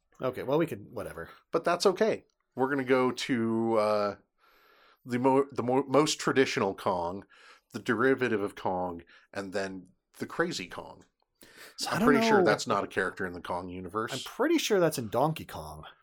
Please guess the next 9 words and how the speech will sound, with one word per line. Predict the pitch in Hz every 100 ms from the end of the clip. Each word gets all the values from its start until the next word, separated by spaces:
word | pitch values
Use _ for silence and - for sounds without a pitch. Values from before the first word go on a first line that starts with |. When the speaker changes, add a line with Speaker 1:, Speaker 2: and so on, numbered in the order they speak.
| _
Speaker 2:
No, | 131 123
that's | 117 -
Cranky | - - 147 135 101
Kong. | 92 - 69 - - _ _ _ _ _ _ _ _ 160
Speaker 1:
Is |
that | 277 247
one | 254
of |
the, | 214 175